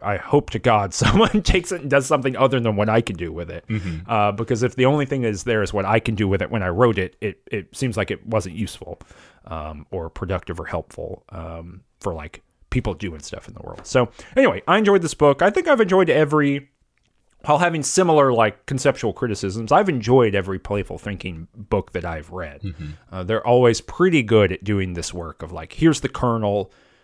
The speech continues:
Speaker 1: think more about the kernel.
Speaker 2: Mm-hmm.
Speaker 1: Um, and, uh, that's great. We don't know what our next book is.
Speaker 2: No, we don't.
Speaker 1: We, we gotta look. We gotta figure it out. Uh, there, I think there's a bunch of stuff that we, we could be doing.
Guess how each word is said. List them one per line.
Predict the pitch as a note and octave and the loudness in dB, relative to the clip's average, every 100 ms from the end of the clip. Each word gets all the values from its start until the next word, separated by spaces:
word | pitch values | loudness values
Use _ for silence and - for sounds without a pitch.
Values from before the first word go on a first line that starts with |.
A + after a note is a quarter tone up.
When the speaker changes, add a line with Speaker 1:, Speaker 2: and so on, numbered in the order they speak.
| _ | _
Speaker 1:
think | - D#3+ D#3 | -2 -2 0
more | B2 G#2+ | 0 -2
about | F#2 E2+ | -2 -6
the | - | -10
kernel. | - E2 F2+ - | -16 -16 -16 -10
Speaker 2:
Mm-hmm. | A2 D2+ D2+ | -8 -8 -10
Speaker 1:
Um, | E2 E2 D#2+ F2 F2 _ _ _ | -12 -12 -14 -16 -18 _ _ _
and, | F2+ D#2+ D2+ D#2 | -16 -14 -16 -16
uh, | - E2+ E2+ F2+ - | -16 -14 -14 -14 -10
that's | A#2+ B2+ | -10 -8
great. | - E3+ - - - | 2 2 2 -8 0
We | F#3 | 4
don't | C4 | 6
know | A#3+ | 6
what | A#3 | 6
our | A3 | 6
next | G#3+ - | 2 0
book | A3+ A#3 | -2 -2
is. | - - - - _ | -6 -10 -18 -20 _
Speaker 2:
No, | C#3+ F#3 F#3 | -2 0 2
we | A2+ E3+ | 2 0
don't. | C3 C#3 E2 - - | 0 -2 -6 -12 -10
Speaker 1:
We, | D#3 F#3 | 2 4
we | F3+ F3+ | 6 4
gotta | F#3 D#3+ | 4 4
look. | B2 - | 4 2
We | |
gotta | C#3 C3 | 0 2
figure | - A#2 | 2 2
it | G#2 | 2
out. | D#2+ - _ _ _ _ - | -2 -10 _ _ _ _ -18
Uh, | E2+ E2+ E2+ E2 E2 E2+ | -16 -18 -20 -20 -20 -14
there, | G#2 G#2+ | -10 -8
I | |
think | A#2+ A#2+ | -8 -8
there's | A2 | -6
a | G#2+ | -2
bunch | A#2 A2+ | -2 -2
of | - | -4
stuff | - G2+ - | 0 0 0
that | G2 | -6
we, | G#2 - | -6 -8
we | A2 G#2 | -8 -6
could | G#2 | -6
be | |
doing. | G#2+ D#3+ F3+ E3+ | -2 0 2 -2